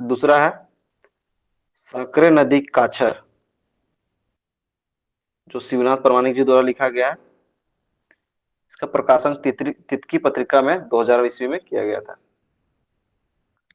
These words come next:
सब इंपॉर्टेंट है, ये सब, ये सब कम से कम याद रखेंगे। तीसरा है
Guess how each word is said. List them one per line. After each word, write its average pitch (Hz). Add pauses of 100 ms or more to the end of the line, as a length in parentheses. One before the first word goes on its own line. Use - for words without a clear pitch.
(500)
सब 123
इंपॉर्टेंट 120
है, 127
ये 120
सब, 117 (320)
ये 107
सब 120
कम 113
से 110
कम 120
याद 110
रखेंगे। 110 (1900)
तीसरा 135
है 143